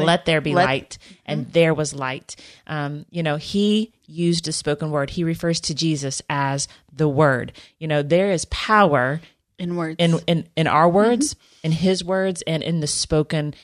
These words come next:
Speaker 1: out loud word. Absolutely. I firmly, I I love that idea. Um, I'll, I'll, I'll, I'm gonna do it tomorrow morning. We'll see how
Speaker 2: I'm gonna,
Speaker 1: that
Speaker 2: I'm gonna
Speaker 1: works.
Speaker 2: call you. What time do you get up in the morning?
Speaker 1: Um, I get up right now at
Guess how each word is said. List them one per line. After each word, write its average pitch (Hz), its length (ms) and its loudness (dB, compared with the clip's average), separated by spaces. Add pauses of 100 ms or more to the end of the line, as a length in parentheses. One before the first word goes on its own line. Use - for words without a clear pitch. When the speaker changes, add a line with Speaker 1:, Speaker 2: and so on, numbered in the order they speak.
(160)
Speaker 1:
out 151 300 -2
loud 131 380 -4
word. - 320 -10 (160)
Absolutely. 147 560 -2
I 147 120 -6
firmly, 151 500 -6
I 147 260 -2 (380)
I 156 100 2
love 151 280 4
that 165 160 4
idea. 175 420 2 (260)
Um, 160 240 -2
I'll, 165 240 0
I'll, 165 280 0
I'll, 143 180 -6 (160)
I'm 175 100 0
gonna 160 180 2
do 160 140 4
it 170 120 2
tomorrow 175 260 0
morning. 185 320 2
We'll 175 80 4
see 170 180 -2
how 180 140 2
Speaker 2:
I'm 151 40 2
gonna, 151 40 0
Speaker 1:
that 160 120 2
Speaker 2:
I'm 165 60 2
gonna 170 120 4
Speaker 1:
works. 165 100 -4
Speaker 2:
call 180 160 2
you. 160 120 -6
What 175 120 -2
time 202 140 -6
do 196 40 -4
you 175 60 -6
get 170 120 -4
up 151 120 -6
in 151 60 -8
the 143 60 -6
morning? 156 280 -6 (640)
Speaker 1:
Um, 175 380 2
I 214 160 0
get 233 200 0
up 151 280 0 (120)
right 160 280 -2
now 175 600 -4 (520)
at 151 640 -6